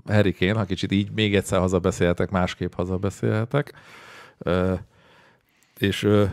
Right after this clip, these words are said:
és hát ugye az, hogy most két meccs, öt gól, tehát a, megint a, a triplázás a hétvégén. Jó, az ötből lehet, hogy volt egy pár, amit még én is berugok, de ő mi-, de az, ott kell lenni. Tehát, ö, és ő, és ő mindig ott volt, de volt mellette még kapufája is, volt óriási labdája,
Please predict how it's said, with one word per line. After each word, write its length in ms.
és 100
hát 140
ugye 180
az, 120
hogy 100
most 160
két 220
meccs, 240
öt 160
gól, 220
tehát 220
a, 40
megint 280
a, 180
a 100
triplázás 840
a 200
hétvégén. 680
Jó, 160
az 100
ötből 300
lehet, 200
hogy 80
volt 220
egy 100
pár, 180
amit 160
még 140
én 140
is 120
berugok, 500
de 160
ő 80
mi-, 140
de 160
az, 260
ott 140
kell 160
lenni. 420
Tehát, 280
ö, 140
és 220
ő, 140
és 140
ő 60
mindig 280
ott 140
volt, 160
de 100
volt 240
mellette 260
még 100
kapufája 480
is, 100
volt 280
óriási 580
labdája, 640